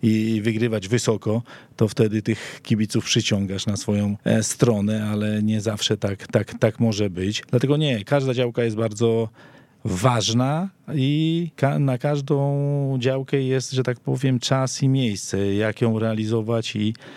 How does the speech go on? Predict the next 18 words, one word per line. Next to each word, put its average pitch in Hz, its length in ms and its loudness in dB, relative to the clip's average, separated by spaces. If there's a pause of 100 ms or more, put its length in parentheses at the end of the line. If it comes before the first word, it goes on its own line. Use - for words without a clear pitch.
(220)
i 113 280 0
każda 113 580 0
drużyna 113 760 0
potrzebuje 120 440 0
też 117 160 -2
czegoś 117 320 0
innego. 123 360 2
Nie 98 140 0
można 104 460 -2 (320)
w - 20 2
jeden 110 200 4
schemat 101 420 0
tego 101 240 0
ubrać, 104 440 0
to 101 80 -4
tak 101 100 -4
jak, 104 220 -2
e, 107 40 4